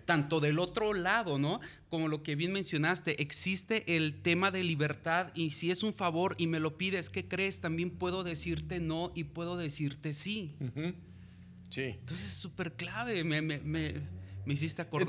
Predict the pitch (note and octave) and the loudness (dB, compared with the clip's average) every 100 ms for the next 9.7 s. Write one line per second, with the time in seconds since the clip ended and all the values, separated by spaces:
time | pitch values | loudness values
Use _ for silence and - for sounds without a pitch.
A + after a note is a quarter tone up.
0 | D3+ D3+ D3 D3 D3+ C3+ C#3 C#3+ - - | 6 6 2 2 2 4 4 2 2 6
1 | A3+ - G#3 D3 G#3+ G3+ G3 - D#3 - | 6 10 8 8 4 4 0 -2 -8 -8
2 | F#3 F#3+ E3 D#3 G3+ G#3+ G3 F3 - - | -8 0 0 2 2 6 6 4 -2 -2
3 | - E3+ D3+ C3 A#2 D#3 B2+ D3 D3 D#3 | 2 4 6 4 4 0 2 2 2 4
4 | D3+ C#3 D3 D3 C3 C3 B2 - B2+ A2+ | 6 6 6 4 2 2 0 0 0 0
5 | A2+ B2+ D3 - A2+ - B2 C#3 - D3+ | -2 -4 -6 -8 -8 -6 -6 -4 -4 -2
6 | C#3+ C3 C3 C3+ C#3+ - - - - C3 | -2 -2 -2 -2 -4 -8 -20 -16 -8 0
7 | C3 D3 C#3+ C3+ - - C3+ C#3 C3+ - | 2 4 2 -2 -4 -2 0 2 -2 -6
8 | - - C#3 C3 A#2 A2 A2+ A#2+ B2+ B2 | -12 -2 -2 0 0 0 2 2 0 -2
9 | - - - - C3+ C3+ | -8 -20 -20 -12 -6 -4